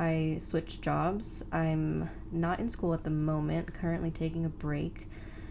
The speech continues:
and just trying to catch up. Um, my birthday just passed, so that kind of gave me the idea to make this episode. And the reason why is because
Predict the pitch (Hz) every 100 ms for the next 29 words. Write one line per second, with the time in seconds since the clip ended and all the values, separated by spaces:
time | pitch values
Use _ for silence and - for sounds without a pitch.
0 | - - 165 160 160 160 160 - - 247
1 | - 214 220 - 208 - 170 175 - -
2 | - - 180 165 165 160 160 160 160 180
3 | - - - - - - - - - 180
4 | 175 170 151 160 190 208 240 - 262 269
5 | - - - - - - 185 180 175 170
6 | - - - 190 - - 240 247 247 247
7 | 240 226 185 180 196 196 185 175 165 156
8 | - 165 160 156 151 - 156 151 165 -
9 | - 165 175 - - 202 - - - 180
10 | 170 170 170 165 170 - - - - 190
11 | 185 214 254 220 175 165 165 - 160 165
12 | - 165 160 156 156 170 208